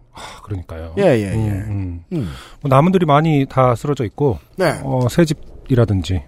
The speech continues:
Speaker 1: 뭐 이런 것들도 다 없어지고.
Speaker 2: 아, 새집이 없어졌어요?
Speaker 1: 네.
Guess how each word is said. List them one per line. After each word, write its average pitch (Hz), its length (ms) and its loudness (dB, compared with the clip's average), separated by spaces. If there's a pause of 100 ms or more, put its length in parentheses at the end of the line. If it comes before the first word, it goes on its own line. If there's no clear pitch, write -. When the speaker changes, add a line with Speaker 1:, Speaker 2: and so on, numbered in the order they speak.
(160)
Speaker 1:
뭐 131 320 -4
이런 120 140 2
것들도 120 260 0
다 101 240 2
없어지고. 87 500 0 (360)
Speaker 2:
아, - 100 -2
새집이 185 340 2
없어졌어요? 120 460 0
Speaker 1:
네. 78 200 -8